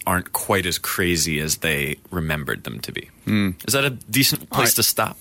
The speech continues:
Speaker 2: I, th-, I think, I think that covers it. And then the fact that there's a, an H P Lovecraft quote at the beginning probably gives an indication as to the direction in which this ends up going.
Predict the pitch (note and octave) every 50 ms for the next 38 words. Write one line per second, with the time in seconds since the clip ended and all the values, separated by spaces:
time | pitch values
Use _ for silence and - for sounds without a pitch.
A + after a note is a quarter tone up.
0 | - - D3+ C3+ A#2+ - - - - - C3 C3 - - - B2+ A2+ G#2 - -
1 | - - B2+ B2 - - - B2+ A2+ G#2+ A2+ G2+ - - - G#2+ G2+ G#2 G#2 A#2+
2 | A#2+ - A#2 A#2+ A#2+ A#2 A2+ A2+ G#2 A2 - - C3+ B2 A#2 - A2+ A2 - G2+
3 | G#2+ G#2+ G#2 G2 G2 F#2 F2+ - - - - - - - - - - G#2 G#2 G2
4 | G2 G2 - - A2 G#2+ G2+ - - - G2+ G2+ G2 - - A2 G2 F#2 F2+ -
5 | - - G2 G2 - G2 F#2 G2 - G#2+ G2 G2 G2+ F#2+ - - G2+ G2+ G2+ F#2+
6 | G#2 G2 - G2+ G2+ G2+ G2 - - G2+ G2 F#2+ - - G#2 G2 - - - G#2
7 | G2 - G#2 F#2 - A2 A2 A2+ - - - - A2 G#2 G2 G2+ G2+ F#2 - -
8 | - - - - - - - - - A#2 A2+ - B2 B2 A#2+ A2+ C3 B2+ A2+ A2
9 | D#3+ D3+ B2 F#2+ E2+ E2